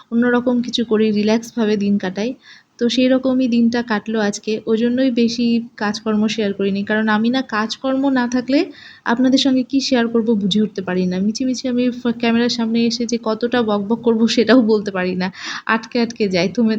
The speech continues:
থেমে যাই। তো এখানে সৃষ্টির সঙ্গেও বকবক করছিলাম, ও নৌকা বানানো শিখতে চাইছে যে বৃষ্টি আসলে নৌকা ভাসাবে। আর আজকে আমি একটা জিনিস আপনাদের সঙ্গে শেয়ার করব, সেটা হচ্ছে আপনারা তো মাঝে মাঝেই দেখেন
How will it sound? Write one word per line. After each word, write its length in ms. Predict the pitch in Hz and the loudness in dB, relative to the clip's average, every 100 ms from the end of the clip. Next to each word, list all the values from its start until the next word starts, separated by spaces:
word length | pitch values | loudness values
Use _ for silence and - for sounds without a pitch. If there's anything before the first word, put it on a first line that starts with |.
| - | -4
থেমে 240 | 240 220 214 | -4 -2 0
যাই। 220 | 180 165 208 _ _ _ - - - - | 0 0 -4 _ _ _ -20 -20 -18 -2
তো 40 | 226 | 0
এখানে 200 | 254 262 | 2 0
সৃষ্টির 420 | 262 269 - 277 | 2 0 2 -2
সঙ্গেও 260 | 277 254 269 | 0 0 0
বকবক 360 | 233 233 226 233 240 | 0 0 -2 -2 -2
করছিলাম, 400 | 233 247 220 226 - _ _ _ | -2 0 0 -2 -8 _ _ _
ও 40 | 220 | 0
নৌকা 340 | 226 226 226 247 | 2 2 2 0
বানানো 380 | 233 233 226 233 | 2 2 2 0
শিখতে 320 | 226 214 226 | -2 -4 -2
চাইছে 380 | 220 208 214 214 214 208 | 0 0 2 0 -2 -4
যে 80 | 202 | -4
বৃষ্টি 380 | 196 208 - 240 214 | -2 -4 -2 0 0
আসলে 240 | 208 - 320 269 | -2 -2 0 2
নৌকা 280 | 208 214 | 2 2
ভাসাবে। 480 | 202 180 190 185 175 208 - _ _ _ _ _ _ _ - | 0 0 -2 -2 -2 -6 -10 _ _ _ _ _ _ _ -2
আর 160 | 247 247 | 2 2
আজকে 420 | 254 247 - 302 285 330 | 2 -2 0 2 2 0
আমি 200 | 247 262 | -2 -2
একটা 200 | 269 285 | -4 -2
জিনিস 280 | 254 262 269 262 | 0 0 0 -2
আপনাদের 280 | 233 240 254 | -2 2 2
সঙ্গে 260 | - 226 233 | 2 0 0
শেয়ার 260 | - 226 | 0 0
করব, 280 | 226 226 220 | -2 -2 -2
সেটা 220 | 254 254 262 | -2 -2 -2
হচ্ছে 160 | 254 | 0
আপনারা 340 | 240 254 254 254 | -2 0 -2 -2
তো 120 | 254 | 0
মাঝে 260 | 220 202 233 | 2 2 2
মাঝেই 260 | 233 240 | 0 0
দেখেন 420 | 220 208 208 220 | 0 -2 -2 -4